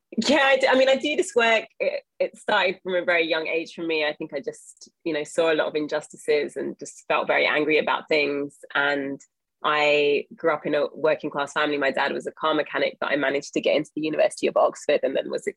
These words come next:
totally <laughs> exposed to, um, the Boris Johnsons of this world. And yeah, felt very, very angry, and very sad about the human potential that is wasted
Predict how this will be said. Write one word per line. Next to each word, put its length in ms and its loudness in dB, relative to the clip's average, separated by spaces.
totally 480 4
<laughs> 60 0
exposed 840 0
to, 420 4
um, 560 2
the 200 -10
Boris 340 -2
Johnsons 420 -4
of 140 0
this 200 -4
world. 560 2
And 540 -4
yeah, 440 2
felt 240 0
very, 420 2
very 320 2
angry, 760 -4
and 160 2
very 320 2
sad 360 2
about 260 0
the 60 -20
human 360 -4
potential 560 -4
that 160 -2
is 160 -10
wasted 560 0